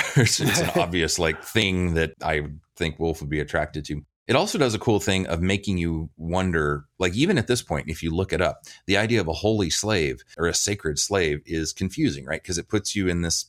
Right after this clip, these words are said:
Speaker 1: position where, okay, Vodalus is saying these are bad things.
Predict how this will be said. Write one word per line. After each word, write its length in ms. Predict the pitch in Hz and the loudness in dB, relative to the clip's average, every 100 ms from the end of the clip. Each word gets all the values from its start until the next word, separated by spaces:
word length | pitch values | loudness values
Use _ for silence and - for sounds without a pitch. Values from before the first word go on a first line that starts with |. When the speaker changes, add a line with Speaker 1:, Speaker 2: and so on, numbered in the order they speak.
| _ | _
Speaker 1:
position 580 | 82 80 80 80 78 73 | -6 -2 -2 -2 -4 -2
where, 220 | 76 76 | 0 0
okay, 180 | 82 78 | 0 -4
Vodalus 500 | 69 107 127 73 - | 0 2 2 0 -2
is 80 | 73 | -4
saying 240 | 71 73 71 | -2 -2 -4
these 160 | 71 | -4
are 60 | 69 | -6
bad 340 | - 62 60 | -6 -8 -10
things. 380 | - 73 110 - | -10 -8 -8 -10